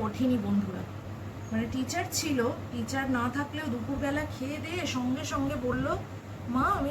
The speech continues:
পড়ার জায়গায় যাই।" আমি বললাম, "না বাবা, একটু বসো, খেয়ে উঠেই যেতে হবে না।" বলল, "রিভিশনগুলো করতেই হবে।" তো ঠিক আছে,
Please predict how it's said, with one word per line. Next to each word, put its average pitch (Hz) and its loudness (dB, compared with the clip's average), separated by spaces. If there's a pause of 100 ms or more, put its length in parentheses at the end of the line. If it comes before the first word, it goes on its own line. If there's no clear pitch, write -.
পড়ার 233 2
জায়গায় 262 0
যাই।" 202 0 (380)
আমি 269 0
বললাম, 311 -2
"না 269 4
বাবা, 302 2
একটু 254 0
বসো, 247 2 (120)
খেয়ে 254 2
উঠেই 330 -2
যেতে 262 0
হবে 247 0
না।" 208 2
বলল, 262 0 (500)
"রিভিশনগুলো 311 0
করতেই 311 -2
হবে।" 202 0 (1160)
তো 311 0
ঠিক 285 -2
আছে, 302 0